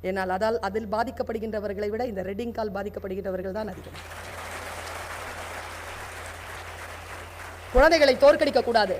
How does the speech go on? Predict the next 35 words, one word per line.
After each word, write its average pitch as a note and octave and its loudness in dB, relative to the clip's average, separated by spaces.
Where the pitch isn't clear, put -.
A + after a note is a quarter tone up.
டீச்சர்ஸ் D#4 0
கிட்ட A3+ 2
சொல்றேன், A3 2
டீச்சர்ஸ் C#4 2
கிட்ட A#3+ 2
சொல்றேன், A3 2
நீ A#3 -4
சொல்லி C4+ 2
கொடுத்தல்லப்பா B3 2
அதை A#3 -2
சொல்றேன். A3+ -4
எங்க, - 2
எங்க B3 6
department-ல B3 4
head A#3 4
of C4 4
the B3 6
department G#3+ 2
ஒருத்தங்க G#3 0
இருப்பாங்க, G3+ 2
அவங்க G3 -2
சொல்லுவாங்க, A3 2
ஜீரோ E4+ 6
போட்டிருந்த G#3 6
ஒரு, G3 2
ஒரு G3 2
பொண்ணுக்கு, A#3 2
"பர்வீன், F#4+ 8
come - -10
here. - -14
What F#5 6
is B3+ -8
this G3 -6
zero?" G#3 0
"மேடம், A#3+ 4